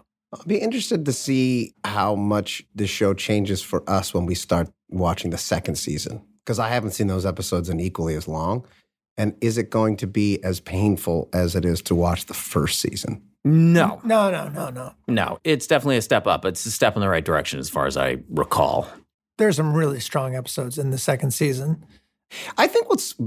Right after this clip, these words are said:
Speaker 1: strange is, is, like, I certainly don't wanna go through the entire catalog of the show and, like,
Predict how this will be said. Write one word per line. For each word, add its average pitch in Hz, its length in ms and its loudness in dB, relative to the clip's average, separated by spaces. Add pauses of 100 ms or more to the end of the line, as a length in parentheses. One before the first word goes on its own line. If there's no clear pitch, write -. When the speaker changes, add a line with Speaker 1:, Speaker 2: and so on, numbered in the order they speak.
(180)
Speaker 1:
strange 151 480 4
is, 107 140 0
is, 104 180 0
like, 113 320 2
I 147 100 2
certainly 294 300 0
don't 127 260 2
wanna 117 160 4
go 110 220 4
through 110 360 2
the 98 220 2
entire 98 300 2
catalog 95 560 2
of 87 100 -2
the 90 80 -2
show 101 320 4
and, 92 160 0
like, 92 240 -2